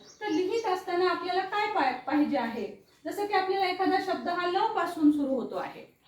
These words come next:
लोटस सपोज, लो, तर ल पासून सुरू होत असेल तर ल ला आपल्याला इंग्रजीमध्ये एल घ्यावं लागतं, हे आपल्याला पाठ पाहिजे. तर त्यासाठी तुम्ही याचे उच्चार तर पाठ करणारच आहात, परंतु याही पद्धतीनं पाठ करा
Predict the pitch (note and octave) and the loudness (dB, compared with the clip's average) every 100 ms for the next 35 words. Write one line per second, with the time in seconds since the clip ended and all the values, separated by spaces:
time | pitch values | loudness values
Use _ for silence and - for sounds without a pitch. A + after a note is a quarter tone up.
0 | D4+ D#4 A4+ A4+ - - B3 A3 - - | -4 2 2 2 -2 -2 -8 -6 -8 -10
1 | - C#4+ E4+ - - - _ - G4 F#4 | -6 -2 0 -2 -6 -20 _ -4 0 4
2 | A4 A#4 A#4 A4+ G#4+ - G4+ F4+ D4+ C4 | 4 6 4 2 -2 -2 -2 -2 -2 -2
3 | D4 D4 C#4 D4+ D4 F4 G4+ F#4 - - | -2 -2 0 2 4 6 4 4 0 -2
4 | - D4+ F#4+ F#4 D#4+ E4+ D4+ E4 E4 - | -4 -2 0 0 0 0 0 2 2 0
5 | - C#4 F#4+ E4 D4+ A#3+ A3+ F#3+ - - | -4 0 2 4 2 2 0 -4 -8 -16
6 | - - _ _ - G#4 G#4 F#4+ F#4 F#4 | -18 -20 _ _ -6 2 2 2 2 2
7 | F#4 A3+ G#3+ - G#3+ G#3 G#3+ - - _ | 2 0 0 -4 -12 -12 -14 -16 -18 _
8 | G#4 G#4 G4 F#4+ A4 F#4 C#4 C#4+ - - | -10 -6 0 0 2 0 -2 -4 -6 -14
9 | - G4 G#4 G#4+ G#4+ G4+ - D4 - G#4 | -12 -6 -4 -4 -2 -4 -2 -4 0 0
10 | G#4 G#4+ G4+ F#4 F#4 D4+ C4 D4 F#4+ G4+ | 2 0 0 0 -2 -4 0 0 2 2
11 | D4 - - - - _ - G4+ A#4 G#4+ | 0 0 -2 -4 -14 _ -4 0 0 0
12 | F#4 F4+ C#4+ D4 G4+ A4 A4 G#4+ G#4 G4 | -2 0 0 0 0 -2 -2 -2 -2 -4
13 | F#4 F#4 D4+ D4+ - D#4+ | -4 -2 -2 -2 -4 -2